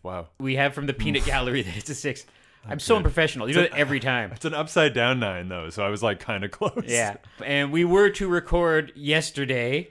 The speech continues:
Speaker 2: but Eric stood me up.
Speaker 1: Yeah, I kinda forgot with the holiday and everything, and then,
Speaker 2: Yeah.
Speaker 1: like, that's all I have. I was, like, out going for a walk with my wife, and then I was like, "Wow, nothing to do all day. It's so good." And then
Speaker 2: <laughs>
Speaker 1: Josh was like,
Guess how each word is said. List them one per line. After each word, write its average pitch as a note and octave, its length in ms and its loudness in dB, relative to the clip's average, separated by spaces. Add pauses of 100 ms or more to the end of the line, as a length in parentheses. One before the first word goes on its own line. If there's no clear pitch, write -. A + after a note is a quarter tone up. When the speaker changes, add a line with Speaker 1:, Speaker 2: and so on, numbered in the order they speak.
(240)
Speaker 2:
but B2 320 0
Eric B2+ 240 0
stood C3 260 -4
me C3+ 140 -2
up. A2 220 -2 (100)
Speaker 1:
Yeah, B2+ 320 2
I C3 80 4
kinda C#3 240 0
forgot B2 400 -2
with B2+ 100 -4
the C3 120 2
holiday C3 720 4
and A#2+ 100 2
everything, A#2 680 0
and G#2+ 160 -2
then, G#2 100 -2
Speaker 2:
Yeah. G#2+ 100 -2
Speaker 1:
like, G#2+ 180 0
that's G#2+ 220 -2
all G#2+ 160 4
I G2 80 2
have. F#2+ 340 0 (100)
I A2+ 120 -2
was, G#2+ 160 -4
like, A2 160 2
out A2+ 160 -2
going A2+ 180 0
for A#2+ 100 0
a A2 60 4
walk G#2+ 260 2
with A2 80 -4
my G#2 140 0
wife, G#2 340 0
and G2+ 120 -6
then G2 80 -2
I - 20 -4
was G#2+ 120 -6
like, A#2 220 -8
"Wow, D#3 380 4 (140)
nothing G3+ 320 2
to E3 100 2
do E3+ 160 4
all G3 220 4
day. B2+ 400 2
It's C3 200 -4
so F#3+ 240 2
good." F3+ 200 6
And C#3+ 100 2
then C#3+ 160 4
Speaker 2:
<laughs> - 0 -
Speaker 1:
Josh C3+ 320 2
was C#3+ 140 -2
like, C3+ 240 2